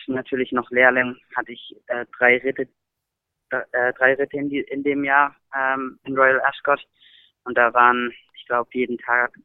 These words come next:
jeden Tag achtzigtausend Zuschauer da. Ähm, da hat der Boden, Boden gebebt, ähm, wenn man, wenn man zum Start galoppiert ist. Und die Atmos-,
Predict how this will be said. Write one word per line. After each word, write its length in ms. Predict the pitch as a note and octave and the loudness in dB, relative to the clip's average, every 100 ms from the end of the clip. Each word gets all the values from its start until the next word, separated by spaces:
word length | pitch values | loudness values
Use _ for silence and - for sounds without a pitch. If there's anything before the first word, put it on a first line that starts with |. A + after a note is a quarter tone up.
| _ | _
jeden 180 | B2 B2 | -10 -10
Tag 180 | B2+ A#2+ - | -6 -8 -4
achtzigtausend 640 | A#2+ - A#2 - B2 B2 _ | -8 -8 -16 -4 -2 -2 _
Zuschauer 480 | - C3 - B2 B2 | -8 -4 0 0 2
da. 220 | A#2+ B2 - _ _ _ _ _ | 2 2 -2 _ _ _ _ _
Ähm, 280 | A#2+ A#2+ A#2+ - | 0 2 -2 -2
da 140 | A#2+ | -2
hat 120 | A#2+ | 0
der 80 | A#2 | -4
Boden, 540 | B2 B2+ B2 B2 G2+ _ _ _ _ | 0 -2 -2 -4 -8 _ _ _ _
Boden 260 | C#3+ C#3 B2+ | -2 -2 -2
gebebt, 480 | A#2 B2 B2+ A#2 _ - A#2+ | -4 0 0 0 _ -20 -2
ähm, 380 | B2+ B2 B2 B2 - _ _ | 2 2 2 -4 -8 _ _
wenn 100 | B2 | -2
man, 220 | A#2+ A#2+ - | 0 -2 -6
wenn 100 | A#2 | -8
man 100 | A#2 | -8
zum 140 | B2 | -8
Start 260 | - A#2 A2+ | -2 -2 0
galoppiert 500 | A#2 A#2 - B2 A#2+ | -4 -6 2 2 2
ist. 280 | A#2+ - - | -4 -6 -10
Und 200 | A#2 A2+ - - - - | -8 -8 -12 -20 -10 -2
die 100 | A2+ | -2
Atmos-, 380 | A2+ A2+ - | -2 -8 -10